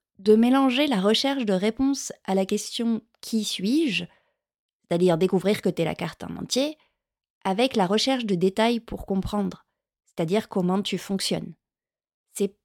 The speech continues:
pas simple comme idée, mais c'était assez utile, je trouve, en tout cas, moi, ça m'a bien aidé. Juste de me rendre compte que souvent, quand je cherche des réponses, je cherche des petits détails. Et que, bah, c'est normal que si je vois les détails, je vois pas tout, et que si je regarde tout, je vois pas les détails.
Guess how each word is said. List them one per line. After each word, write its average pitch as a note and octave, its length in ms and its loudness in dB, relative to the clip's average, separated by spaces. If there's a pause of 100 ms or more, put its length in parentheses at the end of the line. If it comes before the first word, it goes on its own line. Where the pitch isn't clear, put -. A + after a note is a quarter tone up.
(120)
pas D#4 140 0
simple D4 500 -2 (100)
comme A3 200 0
idée, B3+ 380 -2 (640)
mais A3+ 240 2
c'était A3 380 -2
assez A3 260 2
utile, A3 340 0
je - 80 -6
trouve, F#3 160 -2
en F3+ 80 2
tout - 140 -6
cas, B3+ 120 0
moi, G#3+ 200 0
ça G#3 140 -4
m'a F3 120 -2
bien G#3 220 2
aidé. G#3 280 0 (1160)
Juste C#4 320 0
de B3+ 40 -2
me G3 120 0
rendre F#3+ 200 0
compte D4 220 -2
que G#3+ 80 -2
souvent, G#3+ 500 0
quand G#3 160 -2
je E3+ 100 4
cherche C#4 220 4
des A#3 120 2
réponses, G3 400 -2
je G3 60 -4
cherche A#3+ 300 -2
des F#3+ 120 -4
petits - 180 -10
détails. G#3+ 460 0 (640)
Et F#3+ 80 -2
que, - 160 -6
bah, F#3 320 -2 (560)
c'est - 180 -10
normal B3 420 2
que G#3+ 140 -2
si G#3+ 300 0
je G3 40 -2
vois G3 120 2
les F#3 80 2
détails, A3+ 340 2
je G3 120 -4
vois G3 120 2
pas F#3 140 0
tout, C4 320 -8
et G3 100 -6
que F3+ 140 -4
si G3 240 0
je F#3 80 0
regarde F3 360 -2
tout, A3+ 160 -4
je A3 100 -4
vois F3 120 -6
pas F#3+ 120 -4
les F3 120 -2
détails. D#3 400 -8